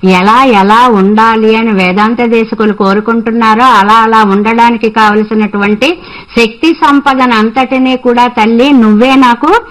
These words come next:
అనుగ్రహించాలి అని కూడా ప్రార్థిస్తున్నారు అని.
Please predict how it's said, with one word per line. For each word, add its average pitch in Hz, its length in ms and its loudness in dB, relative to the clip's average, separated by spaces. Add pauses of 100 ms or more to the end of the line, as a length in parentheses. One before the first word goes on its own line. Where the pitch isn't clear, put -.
(260)
అనుగ్రహించాలి 247 1200 2
అని 214 260 2
కూడా 220 440 0 (340)
ప్రార్థిస్తున్నారు 196 1040 0
అని. 196 300 0